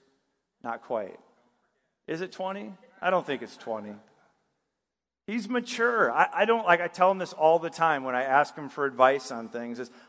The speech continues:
I, and I'm not saying this in a disrespectful way, I just don't know what it's like to be sixty. I, I don't know what it's like to be an, an empty nester, so to speak. I don't know what it's like to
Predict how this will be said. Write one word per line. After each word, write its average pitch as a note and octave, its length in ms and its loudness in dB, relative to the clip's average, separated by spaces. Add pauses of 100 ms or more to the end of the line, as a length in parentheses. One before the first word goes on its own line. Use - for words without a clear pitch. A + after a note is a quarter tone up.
I, C#3 220 0
and D3 100 -4
I'm D3+ 120 -2
not E3 160 0
saying D#3+ 260 -2
this C#3+ 160 -8
in D3+ 140 -10
a C3+ 80 -4
disrespectful C3+ 840 -6
way, D3+ 180 0
I C#3+ 140 4
just E3 240 -6
don't D#3+ 180 -2
know D3 120 2
what D3 160 2
it's B2+ 160 -8
like C3+ 180 0
to B2+ 80 -16
be A#2+ 140 -12
sixty. - 580 -12 (2000)
I, C#3+ 180 8
I E3 80 4
don't F#3+ 140 2
know F3+ 100 2
what E3 160 4
it's D3+ 140 -4
like D3 380 4
to C#3+ 60 -12
be D3 220 -2
an, C#3 120 -2 (400)
an C3+ 140 -8
empty C#3+ 460 0
nester, B2 520 -2
so G#2+ 220 -10
to G#2 100 -14
speak. G#2+ 380 -14
I C3 80 -2
don't D#3+ 140 -2
know D#3+ 80 6
what D#3+ 100 2
it's C#3+ 180 -6
like C#3+ 440 4
to C3+ 340 -8